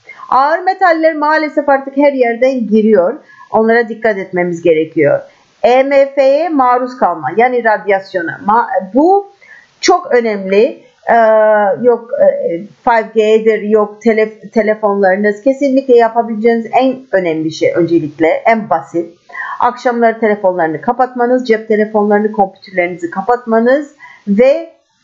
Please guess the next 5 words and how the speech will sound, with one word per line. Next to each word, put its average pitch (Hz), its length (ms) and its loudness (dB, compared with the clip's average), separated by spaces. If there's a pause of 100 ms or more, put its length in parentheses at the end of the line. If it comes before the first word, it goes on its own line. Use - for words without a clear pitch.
(140)
Wi-Fi'yi, 220 1120 0 (640)
e, 190 240 2
internetinizi 208 1200 0 (240)
akşam 220 460 -2
yatmadan 220 720 -2